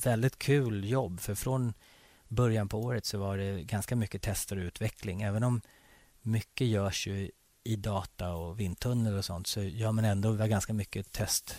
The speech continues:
med bilen för att, eh, kolla att allting stämmer. Bland annat så, det är väl preskriberat nu, men det fick vi inte prata om då.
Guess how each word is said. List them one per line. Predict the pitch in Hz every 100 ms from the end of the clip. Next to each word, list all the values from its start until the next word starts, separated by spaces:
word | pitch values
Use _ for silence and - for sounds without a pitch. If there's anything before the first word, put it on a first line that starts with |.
| -
med | 110 104
bilen | 101 104
för | 95 98
att, | - -
eh, | 98 98 - - - - - - - -
kolla | 104 101
att | 98
allting | 98 - 101
stämmer. | - 131 113 82 90 - - - - - - - -
Bland | 101 104
annat | 107 98 107
så, | - 110 95 - - - - - _ _ _
det | - 113
är |
väl | 110
preskriberat | - 110 - 101 98
nu, | 110 110
men | 98
det | 98
fick | 110
vi |
inte | 107 -
prata | 98 101
om | 98
då. | 120